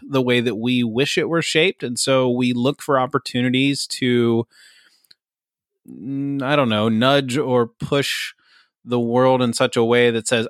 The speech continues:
"Oh, well, if I can just get more people vaccinated, I'll feel safe."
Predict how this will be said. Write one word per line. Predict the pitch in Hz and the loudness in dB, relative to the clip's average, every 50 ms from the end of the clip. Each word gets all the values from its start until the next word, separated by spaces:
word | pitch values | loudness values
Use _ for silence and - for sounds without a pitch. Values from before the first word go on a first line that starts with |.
| - - | -4 0
"Oh, | 170 180 170 | 2 2 2
well, | 156 147 143 143 | 2 2 2 0
if | 135 - | 0 -2
I | 135 160 | -4 -8
can | 175 - 180 | -8 -8 -8
just | 160 156 135 - | -8 -6 -6 -4
get | - 135 - | -4 -4 0
more | 120 123 120 | 0 0 0
people | 113 - 127 - 104 | 0 0 -2 -2 0
vaccinated, | 98 135 139 143 - - 120 110 107 104 104 | 0 0 0 0 -2 -2 -2 0 0 0 -2
I'll | 113 107 | -2 -4
feel | - - 117 104 | -2 -2 -4 -4
safe." | - - - 98 92 90 - - | -4 -6 -8 -8 -10 -12 -16 -20